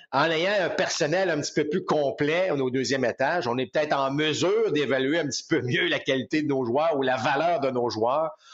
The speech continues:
pour pas perdre la face sur le marché des transactions ou, euh, sur le repêchage professionnel.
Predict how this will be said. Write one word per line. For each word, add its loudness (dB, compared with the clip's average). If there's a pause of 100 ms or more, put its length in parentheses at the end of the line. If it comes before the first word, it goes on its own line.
(240)
pour -6
pas 2
perdre 0
la 0
face -2
sur -2
le -2
marché 0
des -2
transactions 0
ou, 0 (380)
euh, 4
sur -2
le 2
repêchage 0
professionnel. -2